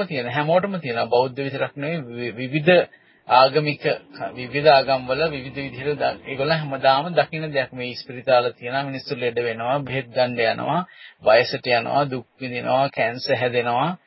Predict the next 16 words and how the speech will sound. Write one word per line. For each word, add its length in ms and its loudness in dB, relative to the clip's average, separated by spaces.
නොයෙකුත් 560 2
ලෙඩ 200 0
රෝග 260 0
හැදෙනවා. 360 -2
ඒ 180 2
කොහොම 400 0
දුකක් 160 0
කියලා. 280 -12
ප්‍රියයන්ගෙන් 600 2
වෙන්වීම 440 -2
දුකක් 280 0
කියලා 260 2
දන්නවා. 380 2
ළමයි 380 0
යනකොට 320 0
අඬනවා. 420 2